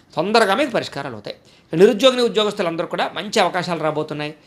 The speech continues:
అలాగే ఉద్యోగ అభివృద్ధి కనపడుతోంది. సెల్ఫ్ ఎంప్లాయ్‌మెంట్ అంటే సొంతంగా ఏదైనా మీ కాళ్ళ మీద మీరు నిలబడడానికి చేసే ప్రయత్నంలో సక్సెస్ అవుతారు. ఫ్యాక్టరీలు, ఇండస్ట్రీలు, కంపెనీ లాంటివి పెట్టడానికి మీకు లోన్లు వస్తాయి, ఎన్ఓసీలు వస్తాయి. వివాహం విషయంలో కూడా ఇష్టమైన వాళ్ళతో వివాహాలు కుదిరే అవకాశం కనపడుతోంది.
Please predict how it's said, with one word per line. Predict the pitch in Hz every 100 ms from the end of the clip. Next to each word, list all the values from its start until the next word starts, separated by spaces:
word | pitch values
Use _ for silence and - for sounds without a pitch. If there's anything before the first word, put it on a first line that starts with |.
| _ -
అలాగే | 143 190 226
ఉద్యోగ | 160 147 175
అభివృద్ధి | 151 127 156 147
కనపడుతోంది. | 120 117 120 127 127 - - - -
సెల్ఫ్ | - 196 240
ఎంప్లాయ్‌మెంట్ | 247 233 220 170 135
అంటే | 185
సొంతంగా | 220 - 196 247 247
ఏదైనా | 233 208 208 214 - -
మీ | 160
కాళ్ళ | 175 147 185
మీద | 202 214
మీరు | 190
నిలబడడానికి | 165 151 175 165 170 151
చేసే | 151 156
ప్రయత్నంలో | 156 143 143 180
సక్సెస్ | 196 139 175 170
అవుతారు. | 175 180 202 - - - _
ఫ్యాక్టరీలు, | - 170 208 233 240 214
ఇండస్ట్రీలు, | 180 175 202 202
కంపెనీ | 202 156 160 175
లాంటివి | 170 165
పెట్టడానికి | 156 156 165 175 160
మీకు | 143 156
లోన్లు | 143 170 214
వస్తాయి, | 202 - 233 262 -
ఎన్ఓసీలు | 139 151 156 151
వస్తాయి. | - - - - _ _ _
వివాహం | 156 202 233 220
విషయంలో | 220 214 208
కూడా | 196 214 262 - _
ఇష్టమైన | - 220 214 208
వాళ్ళతో | 190 202
వివాహాలు | 185 156 175 165 175
కుదిరే | 156 165 220
అవకాశం | 170 147 143 143
కనపడుతోంది. | 120 - - 123 -